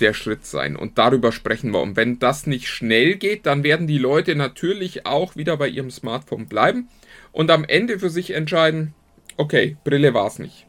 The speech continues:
So wie es mit Google Glass ja eigentlich schon passiert ist. Also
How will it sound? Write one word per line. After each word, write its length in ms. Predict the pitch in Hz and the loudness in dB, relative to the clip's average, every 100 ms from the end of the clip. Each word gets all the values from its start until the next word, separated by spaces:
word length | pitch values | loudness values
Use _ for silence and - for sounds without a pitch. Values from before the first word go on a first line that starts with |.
| _ _ | _ _
So 220 | 143 143 | 0 0
wie 60 | |
es 100 | 156 | 0
mit 180 | 147 127 | -2 -2
Google 280 | 151 139 123 | -2 -4 -6
Glass 400 | - 107 147 151 | 0 4 4 2
ja 220 | 135 - | 0 0
eigentlich 480 | - 139 180 160 143 | 0 2 2 -2 -4
schon 240 | - 131 - | -4 -6 -6
passiert 460 | 120 - 131 147 | -10 -6 -6 -6
ist. 180 | - - | -14 -12
Also 200 | 110 | -6